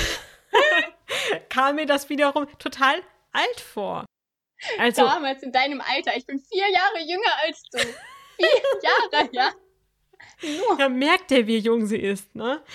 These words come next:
Speaker 1: Auf jeden Fall. <laughs>
Speaker 2: Alter
Speaker 1: Wenn
Speaker 2: ist auch nur ein Konstrukt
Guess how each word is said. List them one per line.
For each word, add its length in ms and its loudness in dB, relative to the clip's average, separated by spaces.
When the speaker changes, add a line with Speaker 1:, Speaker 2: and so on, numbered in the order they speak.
Speaker 1:
Auf 140 0
jeden 260 4
Fall. 480 2
<laughs> 60 0
Speaker 2:
Alter 200 0
Speaker 1:
Wenn 140 4
Speaker 2:
ist 60 -2
auch 140 0
nur 120 -4
ein 160 -2
Konstrukt 680 -8